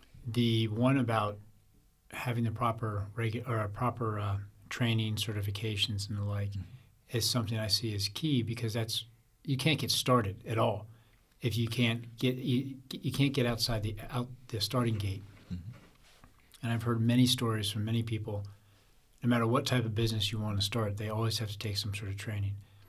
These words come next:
Speaker 1: I had a friend who, he wants to open up a coffee shop. So he's gotta take, you know, restaurant, some other, I don't know what training. He said six weeks long. He said very little of it has anything to do about running a coffee shop business. It's all, you know, whatever the boilerplate regulations and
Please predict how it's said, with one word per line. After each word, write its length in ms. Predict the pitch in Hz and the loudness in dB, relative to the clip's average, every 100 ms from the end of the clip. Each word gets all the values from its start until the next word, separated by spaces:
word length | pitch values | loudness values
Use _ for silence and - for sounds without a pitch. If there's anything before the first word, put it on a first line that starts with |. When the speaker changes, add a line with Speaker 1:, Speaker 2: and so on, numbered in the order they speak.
| - _ _ - | -20 _ _ -14
Speaker 1:
I 40 | - | -6
had 80 | |
a 40 | 107 | -4
friend 340 | - 117 113 | 2 4 4
who, 200 | 117 107 98 - - - | 4 0 -2 -6 -18 -20
he 120 | - | -6
wants 240 | 117 113 - | -2 0 0
to 100 | 123 | -2
open 200 | 101 110 | -2 -4
up 180 | 104 101 | -4 -4
a 80 | |
coffee 320 | 98 120 110 107 | -4 -2 -2 -4
shop. 320 | - 98 98 - _ - - - | -4 -6 -8 -16 _ -20 -20 -18
So 160 | - 117 | -6 -4
he's 120 | 104 | -2
gotta 200 | 110 107 | -2 -2
take, 460 | 101 107 101 - - - - _ _ - | -2 -2 -2 -6 -14 -20 -20 _ _ -8
you 100 | 110 | -2
know, 80 | 98 | 0
restaurant, 720 | 104 98 - 107 101 101 - - - - - | 2 0 0 0 0 0 -4 -8 -20 -20 -14
some 240 | - 127 120 | 0 4 4
other, 200 | 113 113 | 4 2
I 60 | |
don't 100 | 117 | 2
know 60 | 113 | 2
what 160 | 110 | 2
training. 280 | 104 110 104 | 0 -2 0
He 60 | 98 | -2
said 120 | 104 | 0
six 280 | 101 127 127 | 0 0 2
weeks 260 | 123 113 | 0 0
long. 280 | 113 107 104 101 - _ _ _ _ _ - | -2 -2 -4 -8 -14 _ _ _ _ _ -4
He 100 | 123 | 0
said 220 | 113 113 | 2 2
very 260 | 110 131 135 | 6 8 10
little 240 | 127 131 | 10 8
of 80 | 113 | 8
it 80 | 101 | 6
has 180 | 104 | 4
anything 260 | 113 113 113 | 4 4 2
to 60 | 101 | 2
do 80 | |
about 220 | 107 104 101 | 2 2 4
running 360 | 104 101 101 - | 2 2 0 -2
a 40 | 101 | -6
coffee 300 | - 104 - | -2 -2 0
shop 260 | 117 104 | -2 -4
business. 440 | - 104 110 104 - | -2 -2 -2 -2 -4
It's 180 | 101 107 | -4 -2
all, 340 | 104 104 101 - - - - | 0 0 -2 -4 -16 -20 -10
you 60 | 120 | -2
know, 60 | |
whatever 260 | 110 110 104 | 0 2 0
the 80 | 98 | 0
boilerplate 580 | 104 104 104 104 104 | 0 -2 -6 -4 -4
regulations 760 | 101 104 101 101 98 98 101 98 | -2 -2 0 0 0 0 0 -2
and 200 | 98 98 | -2 -6